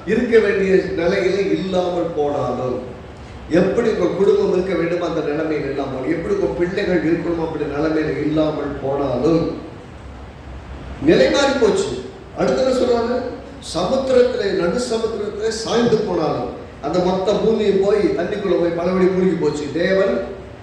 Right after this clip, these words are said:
தண்ணீரிலிருந்து வெட்டாந்தரையை பிரித்தார். இப்ப பழைய வெட்டாந்தரையில தண்ணிக்குள்ளே போயிடுச்சு, வாழ்றதுக்கான இடமே இல்லை, வாழ்றதுக்கான இடமே இல்லை அப்படின்னு வாங்கி போயிட்டாலும், நடு சமுத்திரத்தை சாய்ந்து போனாலும், ஜலங்கள் கொந்தளித்தன்னா,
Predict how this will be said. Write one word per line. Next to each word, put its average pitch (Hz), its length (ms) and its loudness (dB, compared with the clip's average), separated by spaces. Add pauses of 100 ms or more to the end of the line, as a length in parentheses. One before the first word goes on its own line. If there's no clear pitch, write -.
(320)
தண்ணீரிலிருந்து 196 760 4
வெட்டாந்தரையை 180 640 4
பிரித்தார். 151 520 -2
இப்ப - 140 0
பழைய 208 280 4
வெட்டாந்தரையில 190 1000 2
தண்ணிக்குள்ளே 202 420 2
போயிடுச்சு, 185 360 2 (760)
வாழ்றதுக்கான 196 580 4 (100)
இடமே 196 280 4
இல்லை, 180 260 4 (1500)
வாழ்றதுக்கான 190 580 2
இடமே 190 480 4
இல்லை 110 300 2 (280)
அப்படின்னு 147 380 0
வாங்கி 143 260 0
போயிட்டாலும், 131 720 0 (640)
நடு 185 200 2
சமுத்திரத்தை 247 560 0
சாய்ந்து 208 340 2
போனாலும், - 640 0 (520)
ஜலங்கள் 240 600 2
கொந்தளித்தன்னா, 202 720 2